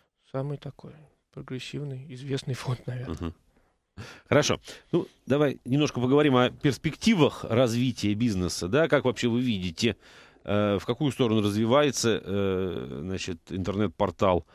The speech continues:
Speaker 2: э, появляются какие-то, может быть, новые продукты, я не знаю, диверсифицируются, э,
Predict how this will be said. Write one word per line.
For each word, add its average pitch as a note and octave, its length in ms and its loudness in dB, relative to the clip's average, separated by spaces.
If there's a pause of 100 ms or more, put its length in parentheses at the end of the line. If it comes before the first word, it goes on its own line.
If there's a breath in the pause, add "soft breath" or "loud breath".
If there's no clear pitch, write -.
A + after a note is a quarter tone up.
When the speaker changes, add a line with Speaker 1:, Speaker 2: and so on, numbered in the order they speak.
(460 soft breath)
Speaker 2:
э, F#2 460 0 (140)
появляются A2+ 520 4
какие-то, G2 360 -4
может F2 300 -2
быть, D#2 180 -8
новые G#2 280 2
продукты, A2+ 600 0
я F#2+ 120 2
не F2 60 -2
знаю, E2+ 160 -2
диверсифицируются, G2 1000 -2
э, C2 320 -4